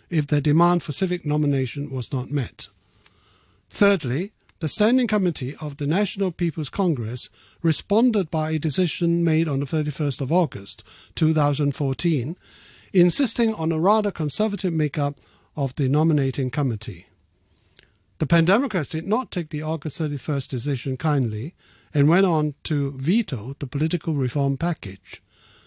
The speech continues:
That is history. How do we progress from there, if we can progress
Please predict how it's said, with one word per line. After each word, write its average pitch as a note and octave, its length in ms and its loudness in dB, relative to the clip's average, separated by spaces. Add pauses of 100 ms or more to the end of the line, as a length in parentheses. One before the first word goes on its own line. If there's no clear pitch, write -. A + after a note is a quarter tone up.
(240)
That D3+ 260 4
is - 160 0
history. A#2+ 460 -4 (1000)
How C#4+ 280 6
do C4 140 0
we A#3+ 120 2
progress F#3+ 480 -2
from F3+ 200 -2
there, D#3 380 -2 (360)
if D3 160 0
we F3 120 4
can D3+ 140 -2
progress D3+ 460 -2